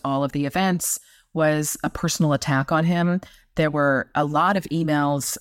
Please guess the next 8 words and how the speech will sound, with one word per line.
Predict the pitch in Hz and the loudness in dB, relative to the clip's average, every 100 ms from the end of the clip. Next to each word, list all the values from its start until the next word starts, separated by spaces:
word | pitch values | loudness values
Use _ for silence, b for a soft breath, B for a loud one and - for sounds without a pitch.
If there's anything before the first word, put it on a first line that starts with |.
| - | -4
uh, | 143 131 120 - | -2 0 -2 -4
shared | 117 - - 170 160 | -6 -4 -2 0 0
between | 156 - 151 139 139 131 | -2 -6 -2 0 0 0
the | 123 | -2
Brobergs | 127 185 170 151 - | 0 0 2 -2 -2
and | 143 | -4
the | 139 | 0
Berchtolds, | 160 160 - 151 139 135 - | -2 -2 -2 0 0 -2 -6